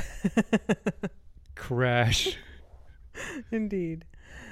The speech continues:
Speaker 1: All right, so we've got a bunch of new stuff prepared, um,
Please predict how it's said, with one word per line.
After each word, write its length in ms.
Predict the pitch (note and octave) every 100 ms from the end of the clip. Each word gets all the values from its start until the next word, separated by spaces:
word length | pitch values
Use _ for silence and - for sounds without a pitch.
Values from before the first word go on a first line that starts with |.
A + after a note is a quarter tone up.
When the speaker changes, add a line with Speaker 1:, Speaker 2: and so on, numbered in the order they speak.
| G3+ - - -
Speaker 1:
All 240 | D4+ F4+
right, 240 | G4 G#3
so 540 | - - A3+ G#3+ G#3 G#3
we've 280 | F#3+ A3+ G#3
got 160 | A3+
a 40 | A3+
bunch 260 | G#3 A#3
of 100 | C4+
new 200 | A#3 A#3+
stuff 420 | A#3+ - G3+ B3 -
prepared, 680 | G#3+ - E3+ E3 F#3 A#3 -
um, 560 | G3 F#3 F3 E3 E3+